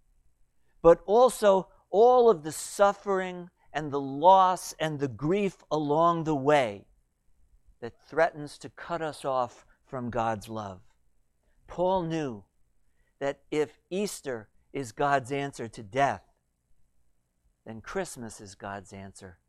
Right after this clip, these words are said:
to life. He knew that if the Christmas story is going to be really good news for people,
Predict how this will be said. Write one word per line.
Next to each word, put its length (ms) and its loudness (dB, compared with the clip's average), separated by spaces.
to 100 -16
life. 560 -20
He 180 2
knew 460 2
that 200 -2
if 160 2
the 120 -4
Christmas 480 0
story 420 6
is 160 2
going 360 6
to 120 -8
be 260 -2
really 480 2
good 400 6
news 460 4
for 100 -6
people, 480 -4